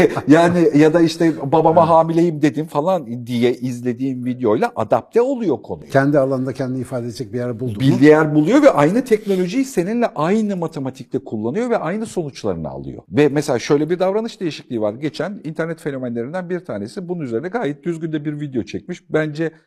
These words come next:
Speaker 1: e, çok da tatlı bir yerinden yakalamış. Şeyi, bilinirlik gücünü anlatmak için.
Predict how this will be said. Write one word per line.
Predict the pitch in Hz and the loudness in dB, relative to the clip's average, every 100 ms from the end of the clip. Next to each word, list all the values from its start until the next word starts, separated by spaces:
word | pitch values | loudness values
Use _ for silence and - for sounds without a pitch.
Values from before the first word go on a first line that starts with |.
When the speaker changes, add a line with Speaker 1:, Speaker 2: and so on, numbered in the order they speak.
| _ _ _ | _ _ _
Speaker 1:
e, | 104 104 95 | -12 -12 -8
çok | - 240 220 | 0 0 0
da | |
tatlı | - 185 - 175 | -4 -4 -6 -4
bir | |
yerinden | 151 117 107 | -2 -2 -4
yakalamış. | 98 104 98 117 | -4 -4 -8 -6
Şeyi, | - 185 147 - | -6 -4 -6 -10
bilinirlik | 95 98 127 139 143 147 139 | -16 -6 -2 0 0 -2 -6
gücünü | 139 135 131 | -8 -4 -4
anlatmak | 98 80 - 76 | -4 -8 -10 -14
için. | - | -16